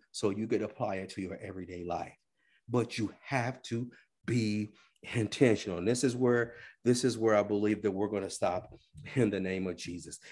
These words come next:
It says this in Proverbs chapter four, verse twenty. It says this, "My son, give attention to my words. Incline your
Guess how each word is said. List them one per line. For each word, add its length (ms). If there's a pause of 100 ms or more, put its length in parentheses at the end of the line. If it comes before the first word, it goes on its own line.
(100)
It 80
says 240
this 100
in 140
Proverbs 380
chapter 360
four, 480 (300)
verse 260
twenty. 400
It 100
says 240
this, 200 (200)
"My 220
son, 480
give 280
attention 520
to 140
my 120
words. 540 (380)
Incline 500
your 160